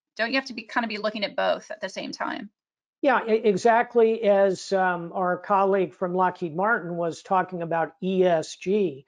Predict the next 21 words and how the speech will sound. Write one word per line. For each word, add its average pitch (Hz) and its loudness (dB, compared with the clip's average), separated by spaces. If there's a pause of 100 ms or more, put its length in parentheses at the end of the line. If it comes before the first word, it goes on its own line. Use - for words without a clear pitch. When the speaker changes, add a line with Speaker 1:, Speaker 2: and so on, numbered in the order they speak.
(320)
Speaker 2:
you're 190 2
gonna 196 2
see 190 2
the 175 0
military 175 0
increasingly 170 -4
thinking 165 -10
E 185 2
S 156 -2
G. 160 -2 (320)
So 185 0
Speaker 1:
Mm. 170 2
Speaker 2:
let's, 196 2
let's 185 -6 (540)
focus 202 2
on 175 -2
the 160 -4
environmental 180 0
aspect 143 -8
of 143 -10
that. 147 -6